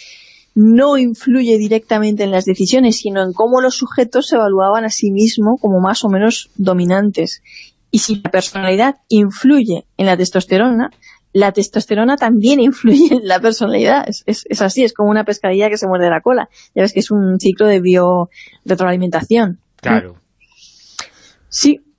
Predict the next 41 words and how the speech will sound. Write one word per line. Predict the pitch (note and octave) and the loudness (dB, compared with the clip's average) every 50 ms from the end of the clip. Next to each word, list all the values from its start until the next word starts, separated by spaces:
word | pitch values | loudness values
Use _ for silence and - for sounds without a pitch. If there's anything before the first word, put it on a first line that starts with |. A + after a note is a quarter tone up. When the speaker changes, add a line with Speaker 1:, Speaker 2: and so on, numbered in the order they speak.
| _ _ - A3 - - | _ _ -12 -10 -6 -4
Speaker 1:
Otra | C#4 D4 E4+ E4+ | -2 -2 0 0
pregunta | E4 E4 D#4+ D#4 D4+ D#4 | 0 0 2 2 0 0
que | D4+ D4+ | 0 0
nos | D4+ D4 | -2 -2
podemos | D4 D4 C#4+ C#4+ C#4 C#4+ | 0 0 0 2 0 0
hacer | D4 C4 - C#4+ | -2 0 0 2
es, | C#4 C#4+ C#4+ - - | 2 0 0 -2 -2
eh, | - B3+ B3 | -2 -2 -2
si, | - - - B3 A#3+ A#3 A#3 A3+ - - | -2 -2 0 2 4 4 4 2 2 0
si | - B3+ A#3+ | 0 2 2
la | A#3 A3+ | 2 2
interacción | A3 A3 - A3+ A3 G#3+ G#3+ _ - B3+ B3+ C4+ | 2 0 0 0 0 -2 -4 _ -2 -2 0 0
entre | C#4 C#4 B3+ C#4 C#4 | 0 0 0 0 0
diferentes | C4+ B3+ - - B3 B3 B3 B3 B3 A#3+ - | 0 0 0 2 2 2 2 2 0 -2 -2
hormonas | B3+ A#3 A#3+ B3 B3+ A#3+ A#3 C4 E4+ - - - - _ _ _ _ _ _ _ _ _ _ _ _ _ _ | 0 0 0 0 0 0 -2 -2 -4 -8 -12 -20 -20 _ _ _ _ _ _ _ _ _ _ _ _ _ _
es | - A3+ A3 | 0 0 2
lo | B3+ B3+ A#3+ | 2 2 2
que | A#3+ | 0
determina | A3+ A3 G#3+ G#3 G#3 G#3 G#3 G3+ G3 | 0 0 -2 -4 -6 -4 -4 -4 -2
nuestro | G3 F#3 - F#3+ F3 | -2 -2 -4 -4 -4
comportamiento, | F3 E3 E3 E3 E3 - - - - - - F3 | -4 -4 -4 -6 -6 -6 -6 -4 -4 -2 -2 0
¿no? | G#3 C4 E4+ | 0 0 -2
Y | D#4+ C#4 | -2 -2
nuestro | F#3 F3+ - - | -4 -4 -4 -6
estado | F3+ - - - - | -6 -4 -4 -4 -4
de | E2+ - - | -4 -6 -6
ánimo. | - - - - - - - _ _ - | -8 -10 -10 -10 -10 -10 -12 _ _ -4
Y, | G3 F3+ - | -4 -4 0
y, | G3+ G3 G3 | 0 2 2
madre | G3 F#3+ G3+ G#3 G#3+ G#3+ | 2 2 0 -2 0 0
mía, | A3+ A#3 G#3+ G3 | 0 0 0 0
yo | F#3+ G3 | -2 -2
creo | - G#3+ G#3 | -4 -4 -4
que | - | -4
aquí | G#3 - - A3 | -4 -2 -2 -2
más | G#3+ G#3 G3 | 0 0 -2
de | G3+ | -2
una | G3+ G3+ G3+ G3+ | -2 -2 -2 0
oyente | G3 G3 G3+ G3+ G#3 G#3+ | 0 0 0 0 0 -2
estará | G#3+ - G#3+ F#3+ F#3 F3+ | -2 0 0 0 0 0
diciendo, | F3 F#3+ - - F3+ F3 F3 | 0 -2 -2 -2 -2 -2 0